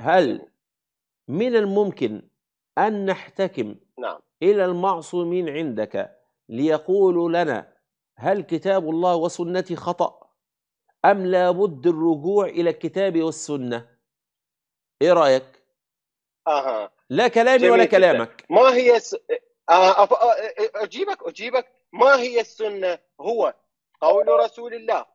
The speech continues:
Speaker 2: وفعل رسول الله وتقرير رسول
Speaker 1: طب
Speaker 2: الله.
Speaker 1: أنا ما
Speaker 2: صح
Speaker 1: سألت-،
Speaker 2: ولا
Speaker 1: أنا ما
Speaker 2: غلط؟
Speaker 1: سألتكش ما معنى السنة. أنا ما سألتك ما معنى
Speaker 2: لا، لا،
Speaker 1: السنة.
Speaker 2: أجيب-، أجيبك
Speaker 1: أنا ما
Speaker 2: بأنه
Speaker 1: سألتك، أنت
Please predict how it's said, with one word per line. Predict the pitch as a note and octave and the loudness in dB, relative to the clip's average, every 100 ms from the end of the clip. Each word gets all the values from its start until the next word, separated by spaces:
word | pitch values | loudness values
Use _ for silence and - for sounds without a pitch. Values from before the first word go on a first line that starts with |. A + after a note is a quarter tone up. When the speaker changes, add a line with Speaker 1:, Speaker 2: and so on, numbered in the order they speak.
| _ | _
Speaker 2:
وفعل | B2+ D3 - G3+ G#3+ A3+ A#3+ | -8 -8 -6 -8 -8 -6 -4
رسول | A#3+ - A#3+ A#3+ | -4 -6 -14 -8
الله | A#3 C4 B3 _ _ | -2 -2 -2 _ _
وتقرير | F#3+ F#3+ G3+ - B3+ D4 | -8 -4 -6 -4 -6 2
رسول | G3+ F#3 G3+ D#3+ C#3+ | 2 2 0 0 -2
Speaker 1:
طب | |
Speaker 2:
الله. | D3+ | 0
Speaker 1:
أنا | F3+ | 0
ما | F3+ | -2
Speaker 2:
صح | F3 G3 | 2 2
Speaker 1:
سألت-، | G3+ B3 | 2 0
Speaker 2:
ولا | A#3 | -2
Speaker 1:
أنا | G#3+ | -2
ما | D#3+ | -2
Speaker 2:
غلط؟ | E3+ | -4
Speaker 1:
سألتكش | F#3 E3+ G#3 G#3 F3+ | -4 -4 -6 -6 -4
ما | F3+ | -4
معنى | F3+ D3+ D3 | -2 -4 -6
السنة. | - C3 A2+ G#2 _ _ _ _ D5+ | -8 -10 -10 -14 _ _ _ _ -2
أنا | D5+ | 0
ما | - | 0
سألتك | - D3+ B2 C3 | -2 -4 -8 -12
ما | A#2+ A#2 | -10 -10
معنى | G#2 G#2+ | -10 -8
Speaker 2:
لا، | F3+ | -6
لا، | A#3 | -4
Speaker 1:
السنة. | C#4+ A3 | -4 -8
Speaker 2:
أجيب-، | G#3+ C#4+ B3+ _ _ D#3+ - | -12 -16 -16 _ _ -14 -12
أجيبك | F3+ F3+ B3+ | -14 -12 -2
Speaker 1:
أنا | F3+ G3+ | 0 2
ما | |
Speaker 2:
بأنه | B3 | -2
Speaker 1:
سألتك، | G3+ G3 F#3+ | 0 -2 -2
أنت | G3 | -4